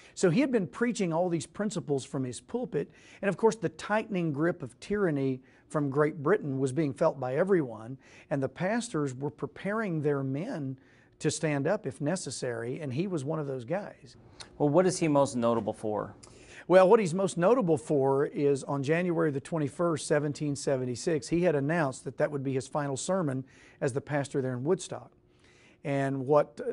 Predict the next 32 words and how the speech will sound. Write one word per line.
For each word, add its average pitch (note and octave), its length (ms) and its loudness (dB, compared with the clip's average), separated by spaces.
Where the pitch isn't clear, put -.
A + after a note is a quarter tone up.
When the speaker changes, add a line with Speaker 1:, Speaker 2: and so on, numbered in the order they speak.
Speaker 1:
the C3+ 100 0
members F3 380 2
didn't C3+ 260 -2
know A2+ 400 -10
is C3+ 180 0
that C#3 240 0
he F#3+ 260 -2
had D#3 160 0
been C#3 160 0
recommended C3+ 800 -2
to C#3 100 -4
be C3 140 -4
commissioned C3+ 600 -4
as B2+ 220 -8
a A#2+ 120 -8
colonel C#3 640 -6
to E3+ 140 0
raise C#3+ 540 0
a C#3+ 160 -2
new D3+ 600 0
Virginia C#3 560 -2
regiment. C3+ 400 0
It's A#2 100 -12
gonna C#3 140 -8
be C3+ 100 -6
a D#3+ 60 -4
cavalry D#3+ 580 -2
unit B2 400 -8
called C3 160 -4
the D3+ 140 -10
Eighth C3+ 180 -6
Virginia. D3 520 -4